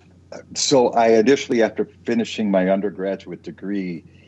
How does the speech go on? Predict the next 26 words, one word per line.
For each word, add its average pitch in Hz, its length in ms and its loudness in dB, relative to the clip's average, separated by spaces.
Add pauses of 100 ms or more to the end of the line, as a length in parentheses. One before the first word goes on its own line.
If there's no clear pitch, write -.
(220)
in 110 220 2
the 98 80 -4
United 90 480 -4
States, 90 540 -4
so 98 120 -4
I 90 60 -6
had 107 260 0
this 87 160 -10
profound 107 800 -6 (500)
experience, 98 1000 -8 (500)
came 135 380 -4
to 117 100 -10
the 110 60 -4
United 98 460 -2
States - 920 -6
in 92 160 -4
return, 90 680 -2 (120)
got 107 220 2
a 110 60 2
graduate 101 500 -4
degree, 92 500 -8 (440)
excuse 107 440 -2
me, 101 60 0
an 92 100 0
undergraduate 95 800 0
degree 90 540 -6